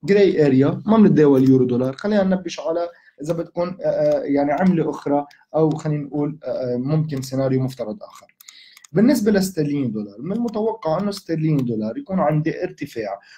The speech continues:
ومن وراء اختراق هذه القمم الرئيسية اللي كنا قلنا لكم عنها،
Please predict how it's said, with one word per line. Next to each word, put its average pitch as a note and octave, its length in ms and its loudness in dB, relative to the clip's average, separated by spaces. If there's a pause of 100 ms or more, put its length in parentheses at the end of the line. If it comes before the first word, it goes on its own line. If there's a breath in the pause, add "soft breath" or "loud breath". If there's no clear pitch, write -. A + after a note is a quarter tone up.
(100)
ومن G3 240 6
وراء A#3 260 4
اختراق F3+ 380 0
هذه D#3 340 2
القمم C3+ 360 -2
الرئيسية C3+ 640 -4
اللي C3 180 -2
كنا D3+ 320 -4
قلنا C3 240 -6
لكم B2+ 220 -8
عنها، A#2+ 400 -2